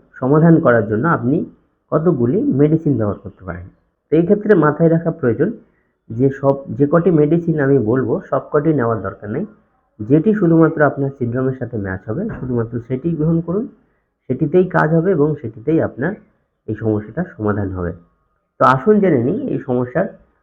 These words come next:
মেডিসিনগুলি কী। এই সমস্যার প্রথম মেডিসিন অ্যাকোনাইট। এই মেডিসিনটি, আহ, খুবই দারুণ কিন্তু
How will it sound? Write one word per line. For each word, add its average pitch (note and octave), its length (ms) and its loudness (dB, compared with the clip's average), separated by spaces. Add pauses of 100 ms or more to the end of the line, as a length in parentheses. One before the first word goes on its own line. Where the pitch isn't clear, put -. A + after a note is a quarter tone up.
(100)
মেডিসিনগুলি C3+ 640 2
কী। G#2 240 -4 (200)
এই F#3 160 8
সমস্যার F#3 440 6
প্রথম E3+ 340 4
মেডিসিন C#3 440 4
অ্যাকোনাইট। F#2+ 480 -4 (360)
এই E3+ 140 6
মেডিসিনটি, F3 800 4 (920)
আহ, A#2 160 2
খুবই F#3 320 2
দারুণ A2+ 460 4
কিন্তু F3+ 420 -4